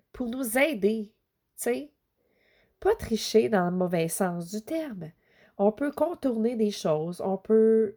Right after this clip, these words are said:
se trouver des petits trucs. Bref, pourquoi je raconte ça ? Oui, parce que j'ai procrastiné beaucoup la semaine passée. C'est ça. <coughs>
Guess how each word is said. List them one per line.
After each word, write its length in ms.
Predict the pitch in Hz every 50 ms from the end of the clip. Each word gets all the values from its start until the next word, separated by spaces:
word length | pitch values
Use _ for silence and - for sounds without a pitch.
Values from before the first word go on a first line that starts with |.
| _ -
se 120 | - -
trouver 180 | - - 233 240
des 140 | 214 233
petits 240 | 220 - - - 220
trucs. 420 | - - - 180 - _ _ _ _ _ _ _ _ _ _ _ _ _ _ _ _ _ _ _ _ -
Bref, 320 | 185 151 151 143 - _ _
pourquoi 220 | _ - - 277
je 80 | 220 202
raconte 300 | 156 - - 156 160 -
ça ? 200 | - - 214 220 - - - _ -
Oui, 300 | 214 262 233 175 - - _ _ - -
parce 120 | 208 196 -
que 120 | 233 214
j'ai 160 | 202 214 208
procrastiné 560 | - - 240 226 - 214 208 - - 233 240
beaucoup 260 | 214 190 202 - - 226
la 100 | 196 185
semaine 220 | - - 165 165
passée. 380 | - - - - - - - _ _ _ _ _ _ _
C'est 60 | -
ça. 180 | - - - - _ _ _ _ _ _ _ _ _ _ - - - - _ _ _ _ -
<coughs> 100 | 220 220